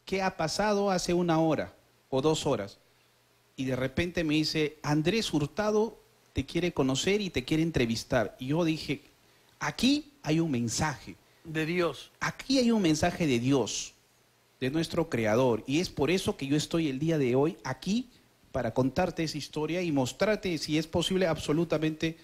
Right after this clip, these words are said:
Speaker 1: todas las evidencias en, a, al respecto,
Speaker 2: ¿Te,
Speaker 1: Andrés".
Speaker 2: te puedo hacer una pregunta?
Speaker 1: Sí, dime.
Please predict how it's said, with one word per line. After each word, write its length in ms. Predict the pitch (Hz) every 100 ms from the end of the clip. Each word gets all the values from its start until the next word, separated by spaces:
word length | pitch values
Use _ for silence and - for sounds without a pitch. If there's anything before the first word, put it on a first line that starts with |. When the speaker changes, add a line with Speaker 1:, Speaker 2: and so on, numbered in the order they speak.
| - - _ -
Speaker 1:
todas 220 | 180 156
las 180 | 135 120
evidencias 480 | 127 131 139 127 113
en, 200 | 113 110 113
a, 80 |
al 220 | 110 - 117
respecto, 520 | 113 - 107 - 101
Speaker 2:
¿Te, 60 |
Speaker 1:
Andrés". 320 | 101 98 98 -
Speaker 2:
te 120 | 185
puedo 220 | 214 208
hacer 220 | - 196
una 160 | 185 170
pregunta? 560 | 160 151 156 143 170 185
Speaker 1:
Sí, 220 | 120 104
dime. 220 | 104 101